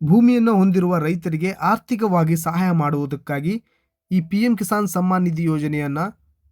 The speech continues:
ಕೇಂದ್ರ ಸರ್ಕಾರವು ಜಾರಿಗೊಳಿಸಿದೆ. So, ಪಿ ಎಂ ಕಿಸಾನ್ ಸಮ್ಮಾನ್ ನಿಧಿ ಯೋಜನೆ ಅಡಿಯಲ್ಲಿ ಬರುವಂತಹ ಎರಡು ಸಾವಿರ ರೂಪಾಯಿಗಳು ನೈನ್ಟೀನ್ತ್ ಇನ್‌ಸ್ಟಾಲ್‌ಮೆಂಟ್ ಯಾವ ದಿನಾಂಕದಲ್ಲಿ ಬರುತ್ತೆ ಎನ್ನುವಂಥ ಮಾಹಿತಿಯನ್ನ ನಾನು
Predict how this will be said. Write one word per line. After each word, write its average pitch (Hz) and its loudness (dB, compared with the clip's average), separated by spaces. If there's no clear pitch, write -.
ಕೇಂದ್ರ 190 -2
ಸರ್ಕಾರವು 160 -2
ಜಾರಿಗೊಳಿಸಿದೆ. 151 -2
So, - -2
ಪಿ 190 -2
ಎಂ 226 -2
ಕಿಸಾನ್ 208 -4
ಸಮ್ಮಾನ್ 202 -2
ನಿಧಿ 185 -2
ಯೋಜನೆ 175 -2
ಅಡಿಯಲ್ಲಿ 160 0
ಬರುವಂತಹ 151 -4
ಎರಡು 170 0
ಸಾವಿರ 185 -4
ರೂಪಾಯಿಗಳು 151 -4
ನೈನ್ಟೀನ್ತ್ 202 -2
ಇನ್‌ಸ್ಟಾಲ್‌ಮೆಂಟ್ 180 -2
ಯಾವ 156 -2
ದಿನಾಂಕದಲ್ಲಿ 196 -4
ಬರುತ್ತೆ 165 -4
ಎನ್ನುವಂಥ 160 -2
ಮಾಹಿತಿಯನ್ನ 151 -4
ನಾನು 147 -2